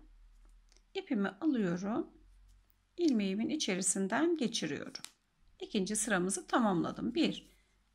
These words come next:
iki, üç tane zincir çekip örgümün arkasını çeviriyorum. Tığımın başını doluyorum. Bir sonraki trabzanımın üzerine gelerek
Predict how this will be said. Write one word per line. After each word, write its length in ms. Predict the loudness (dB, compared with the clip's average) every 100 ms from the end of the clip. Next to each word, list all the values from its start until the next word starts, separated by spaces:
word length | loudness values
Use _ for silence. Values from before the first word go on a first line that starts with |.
| _ -4
iki, 400 | -2 -4 -4 -8 _ _ _
üç 200 | -4 -2
tane 300 | 0 0 0
zincir 380 | 0 0 0 -4
çekip 400 | -6 -8 -2 2
örgümün 520 | 2 2 2 2 2
arkasını 600 | 2 0 2 0 2 0
çeviriyorum. 460 | 0 -2 -2 -4 -2
Tığımın 300 | 0 2 2
başını 360 | 0 0 2 2
doluyorum. 480 | 4 4 2 0 -2 -18 -20 -20 -20 _
Bir 100 | -2
sonraki 480 | 2 2 4 0 -2
trabzanımın 720 | 0 2 2 0 2 4 4
üzerine 460 | 2 0 0 2 2
gelerek 720 | 4 4 4 2 -2 -4